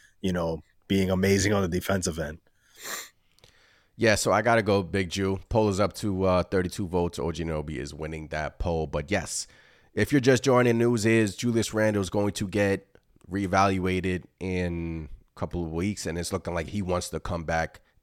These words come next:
Speaker 2: A S A P. That is from Stefan Bodney. He wants to come back Thursday. That's, it's looking like he wants to come back Thursday. But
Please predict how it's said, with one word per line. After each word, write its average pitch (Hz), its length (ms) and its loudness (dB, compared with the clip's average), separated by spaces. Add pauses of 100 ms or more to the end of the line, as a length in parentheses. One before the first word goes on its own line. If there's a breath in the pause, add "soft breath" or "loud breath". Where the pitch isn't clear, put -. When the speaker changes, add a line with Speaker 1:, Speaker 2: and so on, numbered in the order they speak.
(160)
Speaker 2:
A 101 300 0
S 92 400 -2
A 87 220 0
P. 80 260 -8
That 82 220 -4
is 87 100 -6
from 85 180 -6
Stefan 82 440 -4
Bodney. 78 340 -4
He 92 140 -6
wants 92 180 -4
to - 80 -10
come 87 180 -8
back 82 320 -4 (760 soft breath)
Thursday. 85 520 2 (340)
That's, 101 360 0
it's 90 180 -4
looking 98 220 0
like 90 160 0
he 95 100 -4
wants 87 200 -4
to 80 60 -8
come 85 140 -6
back 76 220 -2
Thursday. 76 400 -8
But 92 360 -4